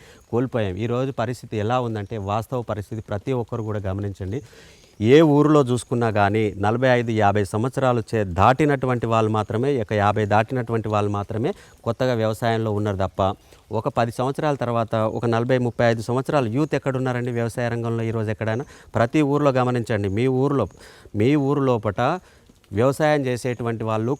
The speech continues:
కొత్త రక్తం ఎంతమంది ఉన్నారు, ఒక ఇరవై నుంచి ముప్పై ఐదు సంవత్సరాల లోపల యువకులు ఎంతమంది ఉన్నారు, ఒక యాభై సంవత్సరాలు దాటిన తర్వాత వయసు చేస్తున్నట్టు,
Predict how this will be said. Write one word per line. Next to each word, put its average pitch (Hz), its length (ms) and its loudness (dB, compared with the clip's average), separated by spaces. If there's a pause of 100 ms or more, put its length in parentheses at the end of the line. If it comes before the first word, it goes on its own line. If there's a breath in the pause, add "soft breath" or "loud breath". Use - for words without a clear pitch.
కొత్త - 220 -4
రక్తం 139 400 0
ఎంతమంది 120 420 -2
ఉన్నారు, 104 280 0
ఒక 107 360 -4
ఇరవై 127 300 0
నుంచి 131 240 -4
ముప్పై 123 340 -2
ఐదు 113 120 -4
సంవత్సరాల 131 460 -2
లోపల 123 300 -4
యువకులు 131 380 -2
ఎంతమంది 117 380 -4
ఉన్నారు, 104 280 -2
ఒక 107 300 -6
యాభై 117 320 0
సంవత్సరాలు 131 440 -4
దాటిన 117 300 -2
తర్వాత 107 420 -4
వయసు 120 340 -4
చేస్తున్నట్టు, 110 600 -6